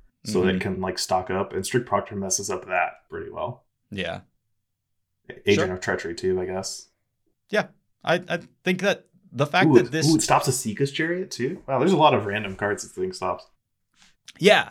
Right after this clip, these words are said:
Speaker 2: yeah, and I think that's the big deal, is, like, it says permanent, not creature. And, like, that's the new thing that this card does, and that's why it's gonna find some use. So I, I, I like this card enough.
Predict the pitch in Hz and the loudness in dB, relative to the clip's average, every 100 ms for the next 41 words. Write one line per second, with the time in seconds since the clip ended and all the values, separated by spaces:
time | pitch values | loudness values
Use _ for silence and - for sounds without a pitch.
0 | _ 143 127 104 160 175 170 170 175 175 | _ 2 4 6 4 2 0 0 0 -2
1 | 143 147 107 104 95 107 104 110 - - | -4 -4 -4 -6 -4 -6 -8 -8 -4 0
2 | 156 123 - _ _ _ _ _ _ _ | 0 -2 -8 _ _ _ _ _ _ _
3 | _ _ _ - 135 101 80 - - 104 | _ _ _ -2 0 0 -6 -10 -6 -4
4 | 101 - 92 - 78 - - 98 127 131 | -4 -6 -14 -12 -12 -12 -10 -4 2 2
5 | - 135 104 110 104 95 98 90 95 98 | 2 -2 -2 -4 -6 -6 -6 -8 -10 -12
6 | 92 - 92 82 92 82 87 95 92 90 | -10 -8 -8 -8 -12 -10 -10 -8 -10 -6
7 | 95 - 104 87 87 - - 95 95 80 | -6 -6 -10 -6 -6 -6 -8 -8 -10 -12
8 | - 85 - 69 - - _ - - 87 | -12 -12 -12 -14 -12 -12 _ -12 -8 -6
9 | - 196 - 220 226 _ 220 208 185 113 | -6 -6 -6 -8 -10 _ -4 -4 -6 -8
10 | 87 90 - - | -10 -10 -18 -20